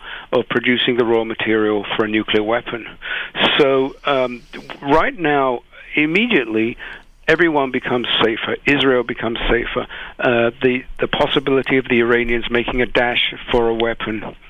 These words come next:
uh, I think, becomes almost infinitesimal.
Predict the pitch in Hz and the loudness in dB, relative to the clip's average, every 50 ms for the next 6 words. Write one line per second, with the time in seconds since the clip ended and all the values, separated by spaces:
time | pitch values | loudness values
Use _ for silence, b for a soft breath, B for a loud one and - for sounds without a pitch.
0 | B B B B B B - 123 117 113 113 113 - - - 120 117 - 143 135 | B B B B B B -2 0 0 0 0 -4 -6 -4 -2 0 2 2 2 0
1 | 113 131 127 - 143 143 123 147 131 131 135 - - - 135 135 127 - - 123 | 0 -2 -2 -2 -2 0 0 0 0 0 -2 -4 -4 -2 -2 -2 0 0 -4 -2
2 | - - - 127 - - - 120 101 101 107 98 | 0 0 0 0 0 -2 -4 -6 -4 -4 -6 -8